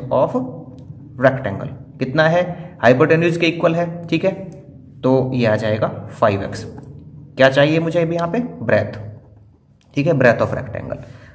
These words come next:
तो breadth of rectangle इसने दिया हुआ है यहाँ पे कि जो ब्रेथ है ना इस rectangle की वो फ़ोर फिफ्थ है किसकी?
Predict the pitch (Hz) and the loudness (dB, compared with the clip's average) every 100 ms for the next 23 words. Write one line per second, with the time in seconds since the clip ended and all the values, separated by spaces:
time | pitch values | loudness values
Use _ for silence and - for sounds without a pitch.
0 | - - 156 - 156 170 180 170 165 175 | -10 0 2 6 6 8 4 2 2 0
1 | 175 170 165 143 131 131 127 117 117 117 | 0 0 0 0 2 2 2 0 -2 -4
2 | 135 139 147 143 160 - - 120 143 143 | -4 -4 -4 0 -2 -2 -8 4 6 6
3 | 127 151 156 147 - 135 135 135 143 139 | 4 0 0 -4 -2 -2 -2 -4 -4 -4
4 | 143 151 165 - 127 - 113 120 - 196 | -6 0 0 0 -4 -4 -6 -6 -8 -10